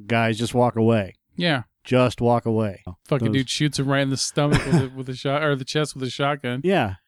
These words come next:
Speaker 1: And he gets back up and he's like, "Okay, you're fucking done for now."
Speaker 2: Yeah.
Speaker 1: We, we never got, we never got a clue as to really what is killing him, but we,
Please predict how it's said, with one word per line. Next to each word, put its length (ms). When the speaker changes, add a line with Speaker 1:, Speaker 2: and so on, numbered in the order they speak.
Speaker 1:
And 160
he 60
gets 200
back 240
up 260
and 360
he's 180
like, 260
"Okay, 380
you're 360
fucking 420
done 240
for 220
now." 360
Speaker 2:
Yeah. 280
Speaker 1:
We, 320
we 140
never 260
got, 380
we 160
never 240
got 160
a 40
clue 300
as 140
to 140
really 420
what 220
is 100
killing 360
him, 160
but 320
we, 200